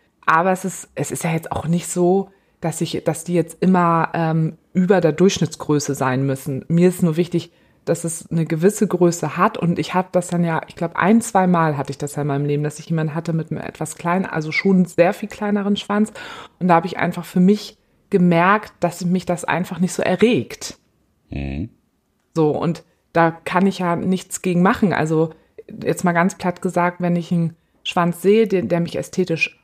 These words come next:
Speaker 1: äh, anspricht, dann werd ich feucht und bei den anderen halt nicht.
Speaker 2: Anspritzt.
Speaker 1: Was?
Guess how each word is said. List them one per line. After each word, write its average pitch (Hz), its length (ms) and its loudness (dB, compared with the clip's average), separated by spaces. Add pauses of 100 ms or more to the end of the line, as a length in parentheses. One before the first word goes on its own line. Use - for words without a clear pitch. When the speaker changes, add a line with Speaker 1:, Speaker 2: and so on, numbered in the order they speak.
(520)
Speaker 1:
äh, 170 260 -2
anspricht, 247 920 0
dann 175 120 0
werd 180 140 4
ich 165 120 -10
feucht 202 480 0
und 196 220 -2 (140)
bei 170 160 4
den 180 220 -2
anderen 175 360 0
halt 220 160 -2
nicht. - 480 0
Speaker 2:
Anspritzt. - 500 -18 (420)
Speaker 1:
Was? 208 500 2